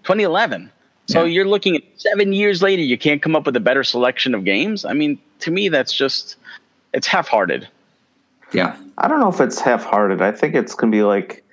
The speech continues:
Speaker 3: who's really gonna wanna download soccer, like, come Christmas time? I mean, that's not gonna be, like, a major selling point for them to release it later, if you get what I'm
Speaker 1: No,
Speaker 3: saying.
Speaker 1: I
Speaker 3: I
Speaker 1: don't
Speaker 3: mean
Speaker 1: think that,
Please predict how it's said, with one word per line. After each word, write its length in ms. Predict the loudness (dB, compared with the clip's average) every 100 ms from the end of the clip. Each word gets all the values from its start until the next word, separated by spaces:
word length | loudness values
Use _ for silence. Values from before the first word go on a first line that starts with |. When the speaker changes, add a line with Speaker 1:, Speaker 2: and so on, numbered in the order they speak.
| _ _ _ _
Speaker 3:
who's 320 | 0 0 2
really 160 | 2 4
gonna 160 | 2
wanna 180 | 2 2
download 540 | 0 2 2 2 0 -2
soccer, 580 | -2 0 0 2 2
like, 280 | 2 -2 -4
come 220 | -4 -2
Christmas 520 | 0 -2 -2 -4 -6 -6
time? 340 | -4 -4 -4
I 80 | -4
mean, 380 | -2 -2 -4 -8 -14 -14 -14 -10
that's 440 | -2 -2 -2 -12 0
not 280 | 0 2 2
gonna 180 | 2
be, 480 | 4 2 2 2 0 -2
like, 200 | -2 0
a 60 | 0
major 640 | 2 2 2 2 2 0 -4
selling 400 | -10 0 2 2
point 320 | -2 0 0 2
for 100 | 0
them 160 | 0
to 120 | 0 2
release 340 | 2 0 -2
it 100 | -4
later, 580 | 0 0 0 -2 -4 -8 _ _ _ _ _ _
if 120 | -2 0
you 60 |
get 180 | 0 2
what 100 | 0
I'm 80 | -2
Speaker 1:
No, 40 |
Speaker 3:
saying. 360 | 0 0 0 -2
Speaker 1:
I 60 | -2
Speaker 3:
I 20 |
Speaker 1:
don't 100 | -2
Speaker 3:
mean 60 | -2
Speaker 1:
think 140 | -6
that, 180 | -4 -4